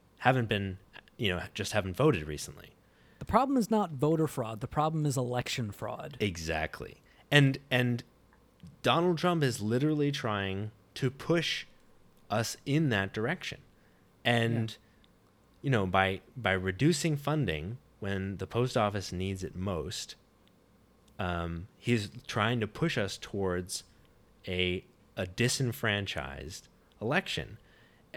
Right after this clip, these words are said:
Speaker 1: And the post office recently sent a letter to forty-six states plus, uh, D C,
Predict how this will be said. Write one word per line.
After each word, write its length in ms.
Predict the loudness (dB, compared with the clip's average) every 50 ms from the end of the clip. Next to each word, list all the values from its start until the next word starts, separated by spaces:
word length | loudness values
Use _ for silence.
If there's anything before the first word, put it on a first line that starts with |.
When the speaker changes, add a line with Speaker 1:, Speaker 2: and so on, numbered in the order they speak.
| -8 -2
Speaker 1:
And 180 | 0 2 2
the 60 | 2 2
post 340 | 4 4 2 2 2 0
office 340 | -2 -2 -2 -4 -4 -6 -2
recently 420 | -2 -2 -2 0 -2 -2 -2 -2 -2
sent 260 | -2 0 0 0 0
a 40 | 0
letter 280 | 0 0 0 0 -2
to 80 | -2 -4
forty-six 640 | -4 -2 -2 0 0 0 -2 -2 -4 -6 -6 -6 -8
states 480 | -6 -4 -4 -4 -4 -4 -6 -8 -10
plus, 540 | -10 -8 -2 -2 0 0 -2 -4 -10 -12 -14 -18 _ _ _ _ -12 -8
uh, 200 | -6 -6 -4 -6
D 260 | -4 -2 -2 -2 0
C, 440 | -2 -2 -2 -2 -2 -2 -2 -6